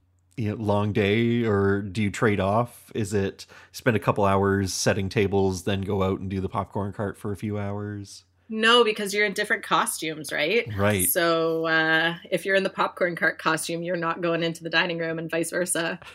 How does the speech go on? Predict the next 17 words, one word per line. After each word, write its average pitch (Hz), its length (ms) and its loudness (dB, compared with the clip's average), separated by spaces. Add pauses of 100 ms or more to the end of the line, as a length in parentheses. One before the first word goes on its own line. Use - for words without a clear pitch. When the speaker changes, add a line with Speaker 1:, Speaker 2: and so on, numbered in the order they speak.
(140)
Speaker 1:
<laughs> 214 100 0 (540)
Speaker 2:
Um, 170 880 4
there 214 120 6
were 220 140 6
a 220 80 4
couple 226 320 2
times 233 420 0
that 208 160 -2
people 220 360 -2
from 185 400 2
the 190 100 0
dining 170 320 0
room 175 300 0
would 160 180 0
go 175 160 2
up 170 240 -4 (140)
to 196 640 0